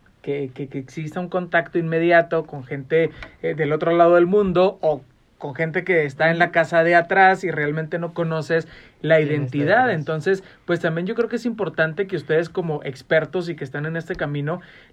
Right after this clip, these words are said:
Speaker 1: le hagan ese tipo de recomendaciones a todos los jóvenes que al final de cuentas les gusta el mundo gamer,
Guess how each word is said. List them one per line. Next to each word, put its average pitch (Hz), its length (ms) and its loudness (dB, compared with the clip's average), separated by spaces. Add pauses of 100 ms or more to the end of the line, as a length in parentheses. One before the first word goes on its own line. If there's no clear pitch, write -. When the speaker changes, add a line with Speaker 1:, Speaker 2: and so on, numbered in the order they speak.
Speaker 1:
le 170 80 2
hagan 220 140 2
ese 220 160 -4
tipo 240 260 -4
de 226 40 2
recomendaciones 160 760 -4
a 185 60 -10
todos 175 220 -2
los 180 180 -6
jóvenes 180 680 -2 (280)
que - 80 -6
al 143 60 -2
final 151 260 -6
de 190 120 -6
cuentas 208 360 -6
les 151 240 -4
gusta 185 480 -6
el 143 120 -4
mundo 160 560 -4
gamer, 160 500 -2